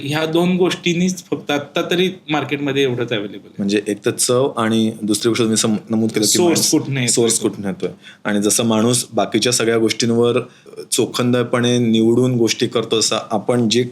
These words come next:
Speaker 2: खातोय ते कुठून येतंय हे,
Speaker 1: बरोबर.
Speaker 2: त्याच्यावर पण त्यांनी तेवढाच भर दिला तर चांगलं शंभर टक्के सेंद्रिय तर मिळू
Speaker 1: म्हणजे
Speaker 2: शकेल.
Speaker 1: एवढं नुसतं नाहीये, तर सेंद्रिय खाल्ल्यामुळे जे फायदे आहेत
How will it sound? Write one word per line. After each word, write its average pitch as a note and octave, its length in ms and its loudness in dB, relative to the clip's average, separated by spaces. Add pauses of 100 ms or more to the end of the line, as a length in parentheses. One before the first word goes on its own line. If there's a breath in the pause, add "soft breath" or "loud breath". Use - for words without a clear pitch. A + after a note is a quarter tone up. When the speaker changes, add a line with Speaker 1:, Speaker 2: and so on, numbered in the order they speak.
Speaker 2:
खातोय A2 480 0 (300 loud breath)
ते C3+ 60 4
कुठून C3 400 0
येतंय G#2+ 480 0 (140)
हे, A#2+ 260 2
Speaker 1:
बरोबर. - 200 -4
Speaker 2:
त्याच्यावर A#2+ 260 0
पण B2 140 -2
त्यांनी A#2+ 160 0
तेवढाच A2+ 360 0
भर A#2+ 140 0
दिला A2+ 360 0
तर A2 100 0
चांगलं A2+ 540 0
शंभर A2+ 260 0
टक्के A#2 200 -2
सेंद्रिय A2+ 280 -2
तर C3 40 0
मिळू A2+ 160 0
Speaker 1:
म्हणजे C#3+ 240 0
Speaker 2:
शकेल. E3 200 0
Speaker 1:
एवढं E3 340 4
नुसतं F#3+ 360 0
नाहीये, C#3 340 0
तर C#3+ 60 0
सेंद्रिय C#3+ 480 -2
खाल्ल्यामुळे D#3 640 -2
जे F3+ 80 0
फायदे C#3+ 380 -2
आहेत A#2 120 -2